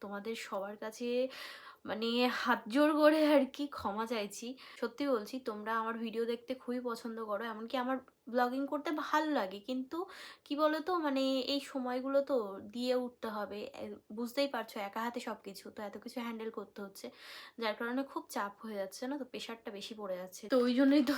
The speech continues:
চশমাটাও লেগে গেল এই বয়সে, কারণ সব সময় ফোন, তারপরে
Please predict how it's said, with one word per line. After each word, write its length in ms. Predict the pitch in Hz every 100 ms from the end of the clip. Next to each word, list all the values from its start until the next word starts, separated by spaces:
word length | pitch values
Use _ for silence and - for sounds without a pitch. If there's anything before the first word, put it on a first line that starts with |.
| -
চশমাটাও 760 | - - - 254 262 - 277 262 - - - -
লেগে 300 | 220 208 202
গেল 300 | 196 185 202 -
এই 140 | 220 208
বয়সে, 400 | 190 180 185 196 - - - - -
কারণ 220 | 208 208
সব 200 | 208 220
সময় 380 | - 226 220 220 - - - -
ফোন, 580 | - 240 233 226 233 233 _ - - _
তারপরে 580 | 175 180 190 196 196